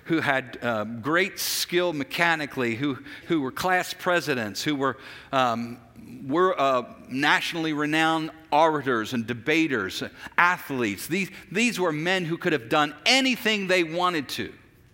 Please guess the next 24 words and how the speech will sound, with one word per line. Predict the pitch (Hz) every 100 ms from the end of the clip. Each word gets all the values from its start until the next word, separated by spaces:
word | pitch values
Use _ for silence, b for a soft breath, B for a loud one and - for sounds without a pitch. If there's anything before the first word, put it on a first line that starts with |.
| _ _ _ _ _ _ _ _ _ _ _ _ _ _ _ _ _ _ _ -
and | 131
been | 131
successful. | 127 - 107 - - - _ _ _ _ _ _ _ _ _ _ _ _ _ _ _ _ _ -
And | 117
instead, | - - 127
they | 123
went | 113 117 104 - - _ _ _ _ _ _ _ -
a | 104
place | 123 120 -
that | 107
most | 113 -
people | 127 107
had | 98
never | 113 117 104
heard | 101 90
of. | 85 85 - - - b b b b b b
They | - 107
took | 123
their | -
families | 95 - 151 139 87 85 - -
into | 101 92 -
that | 90 90 87 - - - _ 92 82
dangerous | 113 113 117 98 90 73
place, | - 78 - - - -